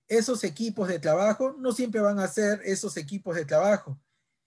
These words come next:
Los colaboradores de acá van a crecer y van a irse a otros equipos a fomentar ese liderazgo ágil.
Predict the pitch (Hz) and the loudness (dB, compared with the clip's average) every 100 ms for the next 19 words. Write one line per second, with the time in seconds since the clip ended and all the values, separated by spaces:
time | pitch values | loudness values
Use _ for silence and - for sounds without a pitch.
0 | _ _ _ _ 165 185 170 190 185 190 | _ _ _ _ 0 2 2 2 4 4
1 | 190 220 247 226 214 202 233 - _ 160 | 4 4 4 4 2 2 -2 -2 _ -6
2 | 156 269 311 220 170 143 160 156 143 220 | 0 2 0 -2 -6 -4 -4 -4 0 2
3 | 254 190 190 220 220 196 254 320 - 175 | 2 0 0 2 2 0 -2 -6 -4 -2
4 | 160 202 302 302 196 156 139 _ _ _ | 2 4 2 2 -4 -4 -6 _ _ _
5 | _ _ _ - 156 214 190 143 127 _ | _ _ _ -4 -2 0 -2 -4 -6 _
6 | _ 170 180 185 180 170 196 277 220 - | _ -2 0 0 -2 -4 -2 0 0 -2
7 | 165 151 147 147 143 139 127 - 110 | -2 0 2 2 0 0 -2 -4 -16